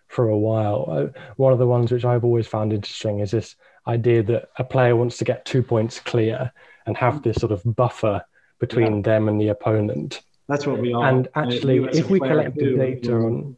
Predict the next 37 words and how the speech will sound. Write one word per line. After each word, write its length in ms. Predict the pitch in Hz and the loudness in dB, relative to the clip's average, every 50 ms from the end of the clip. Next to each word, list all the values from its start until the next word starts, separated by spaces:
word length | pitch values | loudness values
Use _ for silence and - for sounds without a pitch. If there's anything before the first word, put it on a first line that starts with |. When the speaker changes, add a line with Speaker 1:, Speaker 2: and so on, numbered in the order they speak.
| _ - | _ -6
Speaker 2:
we 160 | 117 123 127 | -2 0 0
always 320 | 127 123 120 107 104 - - | 2 0 0 0 -2 -4 -4
think 240 | - 147 143 - | -2 -4 -4 -2
of 100 | 123 104 | -4 -4
that, 260 | 104 107 104 104 98 120 | -4 -4 -4 -4 -2 -2
you 60 | 113 | -2
know, 100 | 107 107 | -2 0
when, 200 | 104 117 110 110 | -2 -2 -2 -2
when 140 | 110 113 113 | -2 -2 0
I'm 120 | 117 123 | 0 2
Speaker 1:
Yeah. 120 | 113 160 139 | 4 2 2
Speaker 2:
playing, 240 | 120 113 113 107 107 | 2 0 -4 -4 -4
it's 120 | 107 110 | -4 -4
like, 140 | 113 107 107 | -6 -6 -4
"Okay, 300 | 120 117 110 120 113 104 | -4 -4 -4 -2 -2 0
I've 100 | 110 110 | 0 0
got 240 | 107 127 120 - - | 0 0 -2 -2 -2
two 200 | - 151 160 156 | 2 2 2 2
points. 420 | - - 131 117 110 110 110 117 | 2 0 0 2 2 2 2 2
Speaker 1:
Absolutely. 540 | 143 135 - - 139 135 147 151 143 120 110 | 2 0 2 2 2 4 4 4 4 4 2
Speaker 2:
I 20 | 104 | 2
think 140 | 156 - | 0 0
that's 260 | - 139 127 - - 131 | 0 0 0 0 0 0
enough," 320 | 120 127 135 139 135 - - | 2 2 2 2 0 -2 -6
especially 500 | 131 123 120 - 156 160 160 - 165 139 | -6 -4 -2 0 0 0 0 2 2 2
in 80 | 131 123 | 2 2
Speaker 1:
Yeah. 60 | 117 | 2
Speaker 2:
the 100 | 110 110 | 2 2
eleven 320 | 110 120 117 113 117 107 107 110 | 2 2 2 2 0 0 0 0
point, 240 | 123 120 113 110 110 110 110 - _ _ _ _ _ _ _ _ _ _ _ _ _ _ _ _ _ - 110 107 | 0 2 2 2 0 -2 -6 -10 _ _ _ _ _ _ _ _ _ _ _ _ _ _ _ _ _ -6 -4 -2
uh, 200 | 104 101 101 92 | 0 0 0 -2
system. 720 | - - 139 143 139 - - 113 92 90 90 85 85 87 - - | 0 0 0 0 0 0 -2 0 0 0 -2 -2 -6 -8 -6 -4
You, 220 | 123 113 110 107 110 - - - - - - _ _ _ _ - | -2 -2 -2 -2 -2 -4 -6 -10 -12 -18 -20 _ _ _ _ -4
three 180 | - 156 160 156 | 0 0 0 2
points 260 | 160 156 139 123 - - | 2 2 2 2 0 -2
clear 320 | - 143 147 147 123 110 | 0 2 4 4 4 4
seems 640 | - - 123 113 104 104 101 98 - - - - | 2 0 0 0 0 0 -2 -4 -6 -6 -8 -10